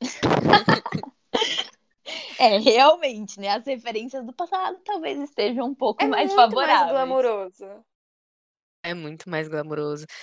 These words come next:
Speaker 3: Tudo ficou, parece que ficou bem simples, né? É... Não sei, talvez isso é uma influência aí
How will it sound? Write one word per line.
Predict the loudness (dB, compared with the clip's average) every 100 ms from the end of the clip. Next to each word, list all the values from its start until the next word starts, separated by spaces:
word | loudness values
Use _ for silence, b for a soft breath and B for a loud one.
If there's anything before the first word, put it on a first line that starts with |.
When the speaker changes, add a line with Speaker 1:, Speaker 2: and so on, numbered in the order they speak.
| B
Speaker 3:
Tudo | 2 4
ficou, | 2 -2
parece | 2 2 4 0
que | -6
ficou | 0 2
bem | 2 0 -2
simples, | -6 -6 -12 -10 -10 -4
né? | -4 -4 -6 B B B B B B
É... | 0 4 4 4 2 0 -4 -6 -12 _ _ _ _ _ _ _ -12
Não | -8 0
sei, | 2 2
talvez | 2 0 2 2 2 0 -4
isso | -8 -6
é |
uma | -6
influência | -6 -6 -6 -4 -2
aí | -4